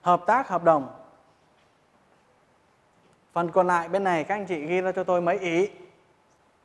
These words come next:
Thứ nhất là nguồn ở đâu? Nguồn ở đâu tức là tôi sẽ đi tuyển, về tôi đào tạo để đạt tiêu chuẩn của tôi. Hay tôi chỉ tuyển những thằng đạt tiêu chuẩn luôn rồi về làm.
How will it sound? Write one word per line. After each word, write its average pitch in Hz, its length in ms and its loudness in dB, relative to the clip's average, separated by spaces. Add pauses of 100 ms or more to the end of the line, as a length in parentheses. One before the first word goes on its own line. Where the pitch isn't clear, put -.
(960)
Thứ 208 100 2
nhất 277 240 6
là 208 80 0
nguồn 208 320 8
ở 190 80 6
đâu? 214 260 6 (3250)
Nguồn 196 200 2
ở 196 80 4
đâu 226 200 10
tức 269 120 2
là 202 80 2
tôi 233 220 0
sẽ 247 100 -2
đi 233 140 -2
tuyển, 139 400 -2 (800)
về 185 260 0
tôi 214 160 -2
đào 180 180 -2
tạo 175 300 -2
để 151 100 -4
đạt 160 200 -2
tiêu 208 100 2
chuẩn 151 200 -2
của 143 140 -4
tôi. 190 280 0 (1080)
Hay 233 200 0
tôi 240 200 6
chỉ 156 160 -2
tuyển 143 240 0
những 233 100 -4
thằng 196 200 0
đạt 180 180 6
tiêu 220 100 6
chuẩn 175 220 -2
luôn 226 220 8
rồi 190 100 -2
về 170 120 0
làm. 165 300 0